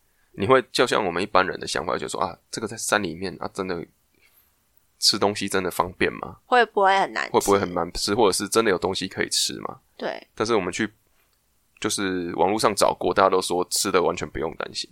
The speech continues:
Speaker 1: 而且都很好吃。
Speaker 2: 对，
Speaker 1: 那是真的没错。
Speaker 2: 这个我们下集要分享，因为里面太多好吃了，
Speaker 1: 对。
Speaker 2: 我觉得会让我想要再回去的原因是因为里面有太多好吃的。
Speaker 1: <laughs> 它真的很酷啦，它那个地方真的很厉害，就是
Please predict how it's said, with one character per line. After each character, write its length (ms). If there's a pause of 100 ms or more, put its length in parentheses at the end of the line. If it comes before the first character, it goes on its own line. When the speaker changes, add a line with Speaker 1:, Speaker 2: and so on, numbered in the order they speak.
Speaker 1:
而 60
且 140
都 120
很 120
好 180
吃。 240 (240)
Speaker 2:
对， 260 (380)
Speaker 1:
那 100
是 100
真 180
的 80
没 180
错。 80
Speaker 2:
这 20
个 60
我 60
们 120
下 320
集 140
要 180
分 240
享， 200
因 100
为 80
里 100
面 160
太 360
多 200
好 280
吃 180
了， 140
Speaker 1:
对。 80
Speaker 2:
我 40
觉 140
得 240 (400)
会 180
让 220
我 160 (240)
想 220
要 120
再 220
回 160
去 120
的 60
原 180
因 60
是 120
因 100
为 80
里 160
面 180
有 160
太 80
多 140
好 40
吃 40
的。 0
Speaker 1:
<laughs> 0
它 0
真 0
的 0
很 0
酷 0
啦， 60
它 80
那 80
个 60
地 100
方 100
真 100
的 60
很 80
厉 160
害， 80
就 120
是 220